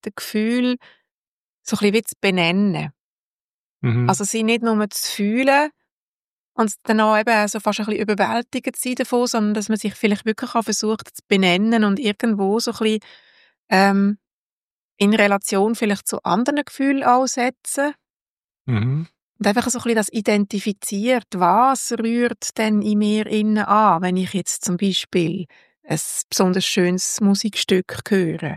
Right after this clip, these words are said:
Speaker 2: Mhm.
Speaker 1: Was passiert da mit mir? Warum könnte das so sein? An was erinnert mich das allenfalls? Oder eben, welche Sehnsucht löst das aus?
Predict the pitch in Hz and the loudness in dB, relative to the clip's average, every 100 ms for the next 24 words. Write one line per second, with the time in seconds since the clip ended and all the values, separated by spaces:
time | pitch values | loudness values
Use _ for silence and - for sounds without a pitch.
0 | - 120 104 113 120 175 180 208 - - | -2 0 2 0 -2 2 2 2 -2 -6
1 | - _ 226 - 220 233 - 226 226 214 | -10 _ -2 0 0 -2 2 2 2 0
2 | 233 226 196 196 190 202 247 254 226 208 | 0 2 2 0 2 0 0 -2 2 2
3 | 220 220 214 214 - 214 226 202 202 254 | 0 -2 -2 -2 -4 -4 -2 0 0 0
4 | 294 _ _ _ _ _ _ 180 170 170 | -4 _ _ _ _ _ _ 2 2 2
5 | 160 180 247 254 - 240 254 226 - 226 | 0 0 0 0 -2 -4 -4 0 2 2
6 | 247 - 214 240 277 240 - 190 226 175 | 0 0 0 2 0 -2 -2 0 0 0
7 | 160 160 - - 170 214 269 240 247 - | 0 -2 -4 -4 0 0 0 -2 -2 -2
8 | 214 220 254 - - 240 - 208 233 285 | 0 2 0 -6 -6 -6 -4 -4 -2 -2
9 | - - | -2 -8